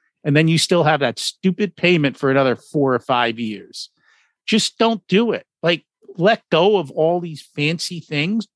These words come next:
Do what you enjoy. Like, whatever your, your one little area of love is, you know, i-, if you, if you love getting the coffee in the morning, then get the coffee in the morning.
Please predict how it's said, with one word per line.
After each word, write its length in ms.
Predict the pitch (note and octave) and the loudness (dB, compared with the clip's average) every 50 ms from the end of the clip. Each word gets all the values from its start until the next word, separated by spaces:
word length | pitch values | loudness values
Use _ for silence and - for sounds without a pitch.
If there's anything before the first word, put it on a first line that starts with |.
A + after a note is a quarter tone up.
| _ - | _ 0
Do 120 | E3 F#3 | 2 2
what 240 | A3 D4+ - - - | 2 2 0 0 0
you 140 | C4 A#3 G3+ | 0 2 0
enjoy. 640 | E3+ C3 G#2+ - - A#2 A2+ A#2+ C3+ F3 G#3+ B3+ - _ _ - - | -2 -2 -4 -6 -6 -4 -2 0 0 -2 -2 -4 -8 _ _ -2 -2
Like, 140 | G#3 F#3 G#3 | -2 2 2
whatever 320 | A3 B3 C4 C4 C4+ C#4+ | 2 4 4 2 0 -2
your, 380 | C4+ B3 A3+ A3+ G#3+ G3+ G3 - | -2 -2 -2 -2 0 0 -2 -2
your 300 | - D#3+ E3 F3 F3 E3+ | -2 -2 0 0 0 0
one 320 | D#3+ D#3 E3+ E3+ E3+ E3 | 0 0 0 0 2 2
little 340 | E3 E3 D#3+ D#3 D#3 D#3 - - | 0 2 2 2 2 0 -2 -4
area 560 | D#3+ E3 D#3+ D#3 D#3+ E3 E3 E3 E3+ E3 D3+ - - | -2 0 0 0 0 -2 -2 -2 -2 -2 -2 0 0
of 420 | - C3+ B2+ B2+ B2 A#2+ A#2+ A#2 A2+ _ _ _ _ _ _ _ _ _ _ _ _ _ - | 0 2 2 2 2 2 0 -4 -10 _ _ _ _ _ _ _ _ _ _ _ _ _ -12
love 340 | - A2+ B2 C3 D3 D#3 F3 | -6 -2 0 0 0 2 0
is, 280 | A3+ A#3+ C4 A3+ - | 0 0 -2 -4 -4
you 60 | G3 G3 | -4 -2
know, 220 | A3+ A#3 A3+ G#3+ | 0 0 0 0
i-, 240 | - F#3 F3+ E3+ - | 2 2 0 0 0
if 260 | G#3 G3 F#3+ - - | -2 -2 -2 -2 -4
you, 380 | F3 F3+ F3+ F3+ F3+ F3+ F3 - _ _ _ _ - | -6 -4 -4 -2 -2 -4 -4 -6 _ _ _ _ -8
if 160 | - C#3+ - | -8 -6 -2
you 100 | D3 C#3 | -2 -2
love 380 | C3 B2+ C3 C3+ C#3+ D#3+ D3+ C#3 | 0 2 2 2 2 2 -2 0
getting 300 | - D3 D3 D3+ C#3+ D3 | 0 0 0 0 -2 -2
the 100 | C#3 B2+ | -4 -4
coffee 500 | - - C#3+ C#3 C3+ B2 - C3 A#2+ A2+ | -2 0 2 2 2 0 -2 -6 -4 -4
in 100 | A2+ G#2+ | -4 -4
the 60 | G#2 | -4
morning, 480 | G#2 G#2 G2+ G2 F#2+ F#2+ F#2 F#2+ G#2 - _ _ _ | -4 -6 -6 -8 -10 -12 -14 -16 -20 -20 _ _ _
then 120 | - A#2+ A#2 | -4 -4 0
get 180 | D#3+ D3+ - | 0 -2 -2
the 80 | - D#3 | -2 -4
coffee 440 | - F3 E3+ E3+ D3+ - - C#3 B2 | 0 0 0 0 0 -2 -4 -4 -4
in 100 | A2+ A2 | -2 -4
the 60 | G2+ | -6
morning. 360 | G#2 G2 F#2+ F#2+ F2 - - | -6 -8 -8 -12 -14 -18 -20